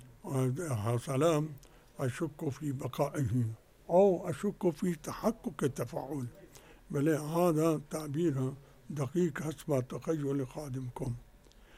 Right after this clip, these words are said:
كيفما كان، هذا المعنى تقدم مفصلا ولا نعيد.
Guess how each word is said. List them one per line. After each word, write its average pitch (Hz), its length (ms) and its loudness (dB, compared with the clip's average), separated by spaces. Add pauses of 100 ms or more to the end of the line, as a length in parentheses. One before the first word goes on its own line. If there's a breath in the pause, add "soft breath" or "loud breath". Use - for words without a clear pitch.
(280 loud breath)
كيفما 180 380 6
كان، 185 380 6
هذا 156 400 2
المعنى 165 680 2
تقدم 160 500 -2
مفصلا 143 800 0 (500 loud breath)
ولا 147 240 4
نعيد. 131 400 4